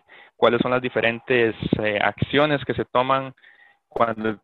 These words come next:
producto está funcionando, cómo, cómo se integra con Cloud Verifications para, eh, para el Software as a Service Platform de, de App Defense on Cloud,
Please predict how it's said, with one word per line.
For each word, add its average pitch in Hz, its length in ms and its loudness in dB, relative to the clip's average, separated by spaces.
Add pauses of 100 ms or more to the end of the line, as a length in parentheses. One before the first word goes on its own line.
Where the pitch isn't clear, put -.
producto 110 540 -2
está 120 180 4
funcionando, 120 680 -2
cómo, 117 420 -2 (380)
cómo 120 400 -2
se - 140 -10
integra 135 600 0 (400)
con 110 420 -2
Cloud 120 280 4
Verifications 143 840 -2 (100)
para, 95 500 0 (1200)
eh, 110 440 2
para 104 180 4
el 104 80 0
Software 120 360 2
as 131 160 0
a 117 100 -2
Service 120 300 2
Platform 139 400 2
de, 101 500 0 (840)
de 104 680 2
App 110 200 4
Defense 123 340 -2
on 123 80 -6
Cloud, 143 360 6